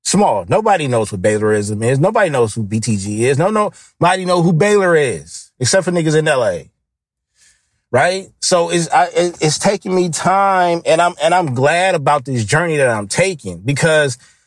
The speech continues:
honestly, if I was just sitting up on my ass and I didn't have a nine-to-five,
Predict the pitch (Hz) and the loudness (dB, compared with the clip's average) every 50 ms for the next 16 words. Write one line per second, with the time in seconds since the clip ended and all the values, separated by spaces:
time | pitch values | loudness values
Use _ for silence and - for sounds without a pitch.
0 | _ _ _ _ _ _ _ _ - 139 165 185 196 190 170 147 185 185 175 156 | _ _ _ _ _ _ _ _ -2 -2 0 0 0 -2 -2 0 2 2 2 4
1 | 190 196 202 196 170 156 151 123 - - 180 180 165 170 165 156 160 156 147 135 | 2 0 0 0 -2 -4 -2 -2 -2 0 -2 0 0 0 0 2 2 0 2 2
2 | 123 120 113 131 156 165 165 156 131 135 127 117 107 135 160 156 143 131 139 135 | 0 0 2 2 0 0 0 0 0 0 -2 0 0 0 -2 0 0 0 0 0
3 | 117 117 107 120 117 110 104 95 - - 104 95 92 87 82 80 - - _ | 0 0 -2 0 0 -2 -2 -4 -4 -2 -2 0 0 -2 -4 -6 -10 -18 _